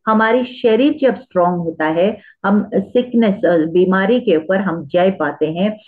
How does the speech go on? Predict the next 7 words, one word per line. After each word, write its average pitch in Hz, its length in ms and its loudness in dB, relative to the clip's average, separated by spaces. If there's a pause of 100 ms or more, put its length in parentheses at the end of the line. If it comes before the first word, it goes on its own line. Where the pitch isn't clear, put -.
(180)
इसी 254 320 2
तरह 185 420 -2
से 214 220 0 (240)
हमारी 190 560 0
आत्मा 202 480 -2
का 208 240 -2
मनुष्य, 170 540 -4